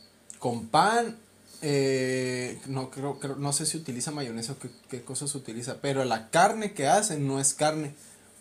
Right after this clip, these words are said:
Utiliza arroz y no sé qué otras cosas y le da la forma de una hamburguesa, literal parece una hamburguesa,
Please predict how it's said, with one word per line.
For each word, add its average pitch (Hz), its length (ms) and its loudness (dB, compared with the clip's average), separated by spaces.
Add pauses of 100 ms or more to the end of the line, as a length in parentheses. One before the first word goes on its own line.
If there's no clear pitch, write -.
(140)
Utiliza 147 500 4
arroz 147 640 4
y 190 100 -4
no 175 120 2
sé 165 140 4
qué 175 100 -2
otras 180 260 0
cosas 196 400 0
y 170 60 -2
le 151 140 4
da 131 120 6
la 160 140 4
forma 165 340 0
de 175 80 0
una 180 120 -2
hamburguesa, 160 500 -2
literal 143 460 -4
parece 143 360 0
una 160 220 -2
hamburguesa, 135 720 -4